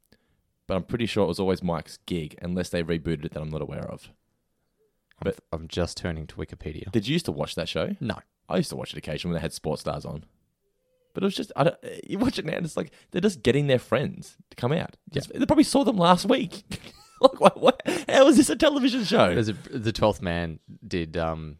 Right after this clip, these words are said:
Speaker 2: Bill Laurie, This Is Your Life. A fan.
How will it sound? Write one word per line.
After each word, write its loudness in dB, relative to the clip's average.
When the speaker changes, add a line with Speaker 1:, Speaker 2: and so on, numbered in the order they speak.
Speaker 2:
Bill 0
Laurie, -4
This -10
Is -14
Your -4
Life. -4
A -6
fan. -10